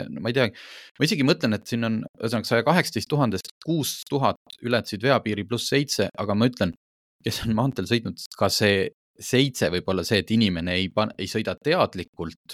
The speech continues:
ei tahagi kiirust ületada, vaid ta on seal kuskil selles kolonnis või noh, saad aru, äh, noh, see spidomeetri jälgimine, tegelikult me peame jälgima, eks ju, mis teel toimub.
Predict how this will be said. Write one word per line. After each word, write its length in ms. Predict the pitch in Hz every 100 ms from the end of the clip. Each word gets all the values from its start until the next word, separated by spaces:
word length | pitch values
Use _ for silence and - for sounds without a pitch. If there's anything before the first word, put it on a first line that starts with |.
| - 101
ei 80 |
tahagi 320 | 95 120 95 90
kiirust 320 | 123 110 90 -
ületada, 460 | 107 90 87 87
vaid 320 | 85 90 92 -
ta 140 | 98
on 140 | 92 92
seal 160 | 92
kuskil 480 | 95 - - 98 95
selles 320 | 90 95 90 -
kolonnis 540 | - 139 190 165 123 -
või 240 | 120 123 -
noh, 140 | 107 - _ _ - - -
saad 140 | - -
aru, 100 | - - 95
äh, 160 | 98 98 - _ _ _ - - - -
noh, 160 | - 95
see 240 | 113 101 - - -
spidomeetri 680 | 135 135 104 101 101 - 127
jälgimine, 340 | 135 101 90
tegelikult 320 | 120 120 -
me 60 | 98
peame 160 | 101 127
jälgima, 400 | 123 92 92 95
eks 220 | - -
ju, 160 | 95 95 95
mis 100 | -
teel 220 | 143 87
toimub. 320 | 90 80